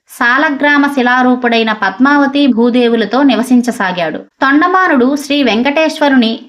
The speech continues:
ఆలయం నిర్మించాడు. తనను సేవించే భక్తులకు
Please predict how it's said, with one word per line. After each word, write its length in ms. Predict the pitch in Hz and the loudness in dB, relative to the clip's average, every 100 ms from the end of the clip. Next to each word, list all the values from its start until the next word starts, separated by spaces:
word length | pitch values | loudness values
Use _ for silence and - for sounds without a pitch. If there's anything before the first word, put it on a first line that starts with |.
| 180 | -4
ఆలయం 420 | 196 233 240 262 | 0 0 2 2
నిర్మించాడు. 600 | 208 202 214 208 175 170 | 2 0 -2 -2 -6 -6
తనను 600 | - _ _ 214 330 330 | -14 _ _ -2 0 0
సేవించే 600 | - 226 269 320 311 302 | 0 0 2 0 2 0
భక్తులకు 720 | 254 202 - 269 - 226 311 | 0 -2 -2 -2 0 -2 -2